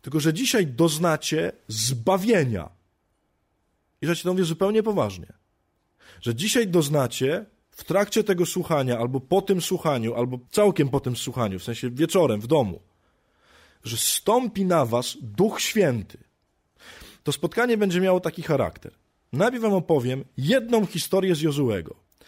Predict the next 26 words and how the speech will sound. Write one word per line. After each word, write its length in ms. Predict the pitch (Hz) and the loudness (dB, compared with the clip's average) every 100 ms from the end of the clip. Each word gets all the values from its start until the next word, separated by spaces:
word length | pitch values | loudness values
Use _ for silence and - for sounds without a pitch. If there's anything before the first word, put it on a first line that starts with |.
| - - - - | -20 -20 -20 -10
I 200 | - 156 - | -6 -6 -4
w 60 | |
tej 140 | - 233 | -2 0
historii, 400 | 226 - 185 190 | -2 2 2 4
zobaczycie, 500 | 180 170 170 131 143 | 2 2 0 0 2
jest 160 | 190 | 4
opisana 680 | 220 - 175 175 131 117 151 - _ _ _ _ | 2 -2 0 2 2 0 -2 -8 _ _ _ _
cała 400 | - 220 214 196 | -2 2 4 2
historia 540 | - 151 - 160 147 | 0 -2 2 4 4
świata. 520 | 127 123 95 98 95 143 _ _ _ _ - - - | 0 -2 -2 -4 -10 -12 _ _ _ _ -20 -20 -10
Jest 160 | 120 - | -8 -6
opisana 440 | 151 160 175 170 | -6 -2 0 0
cała 360 | 165 208 196 180 | 0 0 2 0
historia 460 | - - 180 170 | -2 -2 2 2
każdego 520 | 151 160 143 131 113 101 | 2 0 0 0 0 -2
z 80 | |
was. 300 | 92 85 - - _ _ _ - - - | -4 -8 -10 -18 _ _ _ -20 -14 -8
Jest 120 | 127 | -4
opisana 480 | 151 156 185 185 - | -2 0 2 0 -2
cała 420 | - - 208 208 185 | -2 2 6 6 6
rzeczywistość 600 | 170 - 151 165 165 127 | 2 0 -4 -4 -4 -2
duchowa, 400 | 139 156 151 151 | -2 0 0 -2
w 60 | |
której 180 | - 131 | -2 -2
wszyscy 300 | - 127 139 | -2 -6 -2
jesteśmy. 500 | 123 - 78 - - | -4 -4 -10 -12 -20